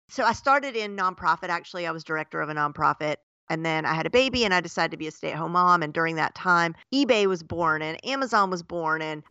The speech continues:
I was just thrilled and amazed by all of it. So, like, when my kid was napping, I was, like, checking out all of it and learning about it. And I would sign up for newsletter software. And back in the day, I think the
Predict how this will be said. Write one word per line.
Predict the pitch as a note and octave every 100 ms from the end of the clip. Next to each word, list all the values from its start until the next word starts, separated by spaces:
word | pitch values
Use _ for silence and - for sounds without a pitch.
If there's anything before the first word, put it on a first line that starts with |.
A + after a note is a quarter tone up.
| _
I | F#3+ G3+ G#3+
was | G3 G3 F#3 F#3 F3+ E3+ - - _ -
just | B3 - _ _ _
thrilled | A#3+ G#3+ C#4+ C4 G#3
and | G3+
amazed | F3+ F#3+ G3+ F#3
by | E3+ -
all | E3+ F3+
of | D3+
it. | C3
So, | - F3 D#3+
like, | D#3+
when | D#3 E3
my | G3
kid | - G#3
was | F#3+ F#3
napping, | F#3 F#3 F#3 F3+
I | - F3+
was, | F3+ E3+ F3
like, | D#3+ - _ _ -
checking | - G3 G3+ -
out | - F3+ E3+ - _
all | F3+ F#3+
of | E3+
it | C#3+ A2 -
and | E3+
learning | F3 F#3 F#3
about | D#3+ D#3+
it. | D#3+ -
And | F3+ E3+ -
I | F#3+
would | F#3+
sign | - F#3+ F#3+ F#3
up | F3 - -
for | F3+ E3 E3 D#3+ D#3+ -
newsletter | F#3+ A#3+ G#3+ G3 F3+
software. | - F3 D#3+ F3 E3 D#3+
And | E3
back | G3 G3
in | F#3+
the |
day, | F3+ F#3 F3
I |
think | E3 G3
the | F3